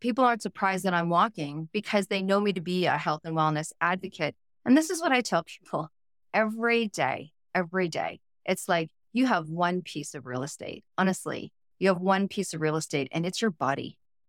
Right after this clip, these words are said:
And, um, you know, I tell people, like, "Oh, I can't, you know, do this, or I can't do that, or I can't do vitamins, or I can't do massage for myself, or I can't go for a run, or I can't," I'm like, "But you can go to Winners and spend fifty bucks on pillows."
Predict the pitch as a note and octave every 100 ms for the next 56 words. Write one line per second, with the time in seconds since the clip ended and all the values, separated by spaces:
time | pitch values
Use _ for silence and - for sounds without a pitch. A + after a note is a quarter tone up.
0 | _ _ _ F#3+ F3+ F3+ - - F3 E3
1 | E3 F3 F#3 E3+ E3+ F3+ F3+ G#3 G3 F#3
2 | F#3 F3+ - A#3+ B3+ B3 A3+ A3 A#3 A#3
3 | G#3+ - A3 A3 G#3+ G#3+ _ _ - G#3+
4 | G#3 G#3+ - G3+ G3+ G#3+ G#3 G3 F#3+ F#3+
5 | G3 F3+ D#3+ E3 _ _ - E3 G#3 G#3
6 | G3+ F#3+ G3+ F#3+ F#3+ E3+ - F#3+ F#3 G3+
7 | G3+ - F#3+ F#3+ F#3+ F#3 - F3 F3 E3+
8 | D#3 F#3+ F3 G3 F#3+ - G3 F3+ F3 F3
9 | F3 D#3+ D#3+ E3+ D#3+ E3+ D#3+ D#3+ D3+ _
10 | _ _ _ _ - G3 A3 G#3+ G#3+ G3+
11 | F3+ G3+ B3 F#3+ F3+ F3 - E3+ D#3+ E3+
12 | D#3+ D#3+ - D3+ - F3 C3+ - -